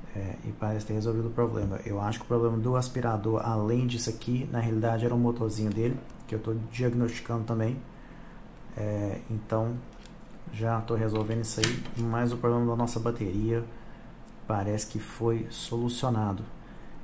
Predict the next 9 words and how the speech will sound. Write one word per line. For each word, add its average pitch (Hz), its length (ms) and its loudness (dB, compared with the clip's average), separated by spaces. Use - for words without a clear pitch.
Então, 120 500 0
quem 143 220 2
gostou 127 340 2
desse 120 220 2
vídeo, 139 440 0
deixa 117 340 4
um 113 100 2
like 113 280 0
aí, 120 260 2